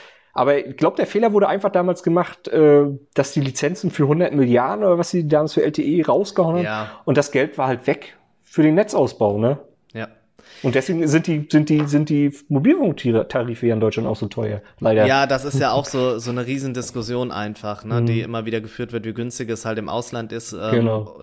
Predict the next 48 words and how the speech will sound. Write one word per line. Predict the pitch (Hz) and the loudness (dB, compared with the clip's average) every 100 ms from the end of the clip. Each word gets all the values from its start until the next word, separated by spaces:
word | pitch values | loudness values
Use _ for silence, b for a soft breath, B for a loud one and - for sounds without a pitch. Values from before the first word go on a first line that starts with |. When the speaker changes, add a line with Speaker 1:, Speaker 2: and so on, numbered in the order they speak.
| - | -16
Speaker 2:
mit | 113 113 113 | -12 -8 -6
den | 110 | -6
Datenflats | 110 113 120 113 - 113 - | -4 -4 -6 -12 -10 -10 -10
einfach | 82 110 117 110 | -12 -10 -10 -10
und | 101 117 | -6 -4
wir | 107 | -4
Speaker 1:
Mhm. | |
Speaker 2:
hier | 110 110 | -4 -6
so | 107 | -8
viel | 113 117 110 - | -10 -8 -8 -10
zahlen | 110 107 110 104 | -10 -10 -8 -2
müssen, | 156 | 0
Speaker 1:
Genau. | 135 110 | 2 0
Speaker 2:
um | 107 104 104 | -2 -10 -20
ein | 101 | -14
paar | 107 | -14
Gigabyte | 101 113 110 101 98 - | -12 -8 -8 -8 -10 -12
zu | 107 98 | -14 -10
haben. | 101 98 B B B | -10 -10 B B B
Speaker 1:
Genau. | 127 120 127 | 0 2 0
Speaker 2:
Ähm, | 131 135 135 B - | -2 -8 -12 B -14
wie, | 160 185 170 | -12 -10 -8
wie | 175 | -8
stehst | - 220 226 | -6 -8 -8
du | |
zu | 220 - 185 | -10 -10 -8
Xiaomi, | 175 156 185 247 | -8 -8 -8 -8
das, | 175 - 117 | -8 -10 -6
äh, | 139 | -6
Mi | 143 143 185 | -4 -6 -6
neun? | 175 147 214 339 196 | -6 -6 -6 -8 -12
Das, | - 120 - | -14 -12 -8
äh, | 135 139 | -8 -6
wurde | 143 | -6
ja | 147 | -6
da | 143 135 | -4 -4
auch | 147 190 | -4 -6
nochmal | 165 156 | -8 -8
gezeigt | 160 - 151 185 - | -10 -10 -10 -10 -8
vor | 160 | -6
Ort. | 143 190 226 | -2 -4 -4
Für | - | -10
dich | 165 - | -8 -8
ein | 160 | -8
Gewinner | 143 151 220 | -8 -8 -6
oder | 175 147 | -6 -8
ein | |
Verlierer? | - 127 147 202 277 | -8 -10 -8 -8 -10